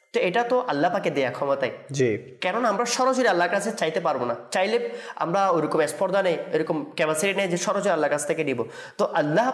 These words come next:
Speaker 1: পাক এর দরবার থেকে আমার নবী নেই। কিরকম? "আনা কাসিমুন ওয়াল্লাহু ইউতি।"
Speaker 2: হায় হায়।
Speaker 1: আমার নবী ইরশাদ করেছেন,
Speaker 2: সুবহানাল্লাহ।
Speaker 1: মানে, "রব হে কা-, রব হে মুতি, ইয়ে হে কাসিম।"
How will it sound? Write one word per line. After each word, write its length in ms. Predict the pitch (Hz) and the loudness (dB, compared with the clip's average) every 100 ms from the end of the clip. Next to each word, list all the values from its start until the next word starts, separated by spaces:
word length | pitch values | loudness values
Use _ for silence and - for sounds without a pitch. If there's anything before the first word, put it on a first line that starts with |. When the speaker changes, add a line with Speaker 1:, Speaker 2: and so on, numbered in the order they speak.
| - | 2
Speaker 1:
পাক 580 | 175 190 220 - - 147 - | 2 2 0 -8 -12 -16 -4
এর 160 | 202 190 | -2 2
দরবার 360 | 165 151 147 147 | 0 2 -2 -2
থেকে 180 | 202 | -2
আমার 240 | 190 185 233 | 0 2 2
নবী 240 | 202 147 | 2 0
নেই। 200 | 127 127 - - - _ - | 0 -2 -8 -18 -20 _ -4
কিরকম? 360 | 165 170 226 302 - - - - | -2 0 -2 -4 -8 -14 -14 -4
"আনা 200 | 175 262 | 0 2
কাসিমুন 560 | 262 202 247 247 247 254 | 2 2 2 2 0 2
ওয়াল্লাহু 360 | 185 170 165 | 2 2 2
ইউতি।" 380 | 160 147 139 135 | 2 0 -2 0
Speaker 2:
হায় 400 | 143 165 170 139 | 4 8 8 8
হায়। 140 | 123 | 4
Speaker 1:
আমার 180 | 113 269 | 2 2
নবী 200 | 262 190 | 2 2
ইরশাদ 240 | 175 240 233 | 2 0 0
করেছেন, 340 | 196 190 240 | 0 0 0
Speaker 2:
সুবহানাল্লাহ। 180 | 285 - - - - - | -2 -8 -18 -20 -20 -4
Speaker 1:
মানে, 500 | 143 185 196 165 127 - - - | 0 2 2 0 -4 -14 -8 2
"রব 260 | 156 247 | 6 6
হে 200 | - 277 285 | 4 0 4
কা-, 300 | 233 233 156 | 2 4 2
রব 180 | 160 196 - | 2 0 0
হে 60 | 240 | 2
মুতি, 460 | 240 240 240 294 | 4 2 4 2
ইয়ে 200 | 220 185 | 4 4
হে 120 | 208 | 4
কাসিম।" 640 | 214 185 165 - 135 - | 2 2 2 0 -4 -6